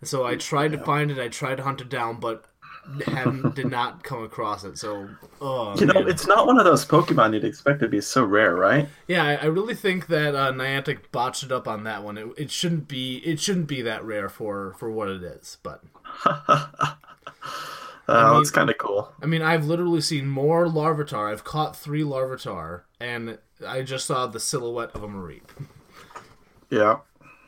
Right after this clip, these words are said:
Speaker 1: So.
Speaker 2: Yeah.
Speaker 1: Um, so awesome. That, those are, those are some good, uh, some, uh, good catches. Uh, see a lot of Farfetch'd over there in Japan?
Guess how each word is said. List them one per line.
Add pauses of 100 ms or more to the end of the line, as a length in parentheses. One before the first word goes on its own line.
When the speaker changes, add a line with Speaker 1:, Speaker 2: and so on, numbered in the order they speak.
Speaker 1:
So. (120)
Speaker 2:
Yeah. (720)
Speaker 1:
Um, (100)
so
awesome.
That,
those
are,
those
are
some
good,
uh,
some, (160)
uh,
good
catches.
Uh,
see
a
lot
of
Farfetch'd
over
there
in
Japan?